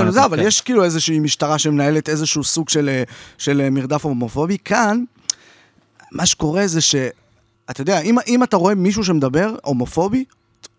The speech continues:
Speaker 2: אה, חרדי, אתה יודע שהוא לא בממסד. אפילו אם אתה רואה חבר כנסת, אתה יודע שהוא לא יהיה ברשימה בפעם
Speaker 1: Hmm.
Speaker 2: הבאה, זה כבר אומר שזזת כאילו מה-,
Speaker 1: מעניין.
Speaker 2: מהזה, רבנים לא מדברים. עכשיו, מה קורה?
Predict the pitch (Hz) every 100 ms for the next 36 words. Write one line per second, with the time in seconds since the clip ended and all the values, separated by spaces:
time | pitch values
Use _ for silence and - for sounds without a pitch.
0 | - 120 113 110 104 - - 123 104 98
1 | 214 - 127 135 147 214 202 - - -
2 | - 156 180 165 131 - 120 117 240 233
3 | 214 214 160 185 160 156 165 202 247 262
4 | - - - 214 220 196 214 202 170 143
5 | 147 147 139 - 127 139 160 143 220 247
6 | 175 196 233 226 202 175 156 185 160 170
7 | 156 151 143 135 127 - 80 78 90 135
8 | 165 175 143 147 143 165 208 202 190 170
9 | 160 147 139 117 104 113 120 175 180 101